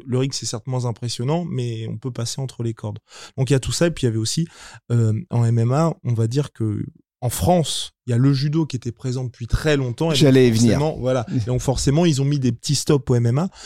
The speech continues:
Speaker 1: parce que c'est une discipline où chaque fois que le M M A arrive dans un pays, c'est vraiment une déferlante parce qu'ils ont ce, ce côté d'être poussé par l'U F C qui comprend très bien qu'il faut que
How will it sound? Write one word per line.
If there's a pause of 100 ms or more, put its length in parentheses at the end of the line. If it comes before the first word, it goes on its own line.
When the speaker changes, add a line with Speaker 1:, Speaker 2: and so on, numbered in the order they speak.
(180)
Speaker 1:
parce
que
c'est
une
discipline
où
chaque
fois
que
le
M
M
A
arrive
dans
un
pays, (260)
c'est
vraiment
une
déferlante
parce
qu'ils
ont
ce,
ce
côté (600)
d'être (140)
poussé
par
l'U
F
C
qui
comprend
très
bien
qu'il
faut (380)
que